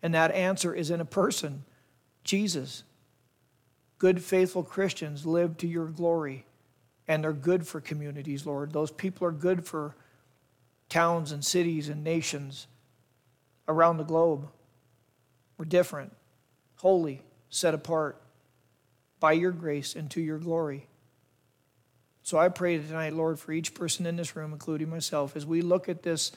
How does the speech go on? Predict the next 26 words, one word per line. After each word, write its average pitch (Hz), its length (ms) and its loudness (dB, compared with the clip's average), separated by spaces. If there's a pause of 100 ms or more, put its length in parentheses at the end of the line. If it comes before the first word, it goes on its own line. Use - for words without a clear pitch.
(640)
Christmas 170 420 2
story, 147 320 0
as 143 100 -2
we 160 140 4
look 180 240 4
at 175 60 -2
the 180 80 2
manger 160 440 0
scenes 156 300 -2
that 151 60 0
we 147 100 -2
see 165 200 2
around 160 280 0
our 147 80 -2
community, 151 560 -6 (800)
that 165 220 8
we 170 120 4
remember 170 520 2
what 160 220 2
the 165 180 0
angel 160 500 -4 (340)
told 175 280 4
the 151 80 -4
shepherds 170 460 -2
that 139 180 -2
night. 139 300 -10